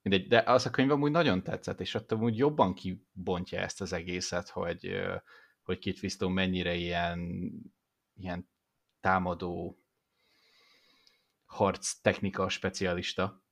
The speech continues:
és igazából ez a eszméje, felfogása is mindenbe, és, és ott amúgy jobban kibontották ezt a, az egész karaktert, és hogy miért ilyen.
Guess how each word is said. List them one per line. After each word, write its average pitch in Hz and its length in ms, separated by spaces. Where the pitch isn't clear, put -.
és - 240
igazából 90 880
ez 92 200
a 90 360
eszméje, 101 540
felfogása 95 680
is 92 200
mindenbe, 95 560
és, 101 600
és - 140
ott 120 120
amúgy 113 200
jobban 104 280
kibontották 92 760
ezt - 220
a, 90 340
az 90 200
egész 90 280
karaktert, 85 540
és - 140
hogy 85 120
miért 87 400
ilyen. 92 400